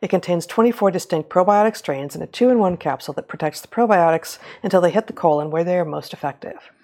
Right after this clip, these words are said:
If you've taken a probiotic before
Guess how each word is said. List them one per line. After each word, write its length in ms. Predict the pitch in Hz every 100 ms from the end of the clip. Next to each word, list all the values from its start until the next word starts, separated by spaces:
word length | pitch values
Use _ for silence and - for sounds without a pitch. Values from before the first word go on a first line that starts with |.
| _ _ _ _ _ _ _ _ - -
If 140 | 285
you've 100 | 247
taken 240 | 233 202 190
a 60 |
probiotic 460 | - 175 170 156 160
before 440 | 170 - 214 214